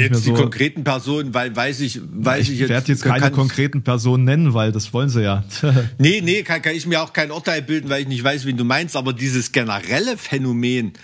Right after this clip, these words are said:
Speaker 2: dass Aktivismus und Egoismus dermaßen nah zusammenliegen, ich meine, das nimmt man ja auch,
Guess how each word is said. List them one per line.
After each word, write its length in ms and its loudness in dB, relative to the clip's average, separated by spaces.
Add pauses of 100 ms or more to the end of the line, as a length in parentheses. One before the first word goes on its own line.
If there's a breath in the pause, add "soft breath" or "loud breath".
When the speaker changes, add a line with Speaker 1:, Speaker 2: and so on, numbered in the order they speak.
(400 loud breath)
Speaker 2:
dass 300 -4
Aktivismus 1120 -2 (140)
und 280 -2
Egoismus 1000 -2 (240)
dermaßen 680 -2
nah 260 -2
zusammenliegen, 960 -2 (320 loud breath)
ich 80 -8
meine, 240 2
das 180 -2
nimmt 240 0
man 180 0
ja 140 0
auch, 340 -6